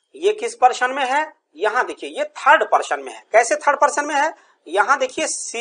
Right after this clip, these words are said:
यहाँ है, सी। अगर कोई नाम है तो वो भी third portion में count किया जाएगा, ध्यान रखिएगा। तो ये third portion में, यानी कि ये third portion की होगी।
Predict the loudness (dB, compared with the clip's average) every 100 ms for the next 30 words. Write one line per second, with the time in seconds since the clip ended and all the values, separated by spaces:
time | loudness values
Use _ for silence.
0 | -6 2 2 2 2 2 0 _ _ _
1 | _ _ _ _ _ _ _ -20 -6 -4
2 | -6 -10 _ _ 4 6 4 4 2 4
3 | 4 4 2 0 0 0 0 2 2 2
4 | -2 -4 -6 -2 -4 -4 -4 -2 -2 -2
5 | -6 -8 -12 -10 -10 -10 _ _ _ _
6 | _ _ _ _ _ -20 _ -8 0 2
7 | 0 -6 _ 2 2 2 -4 -10 -14 -18
8 | _ _ -6 4 4 4 -4 -6 -6 -6
9 | -12 _ _ _ _ _ _ -2 -2 -2
10 | -6 -4 -8 -10 -16 -18 -18 -18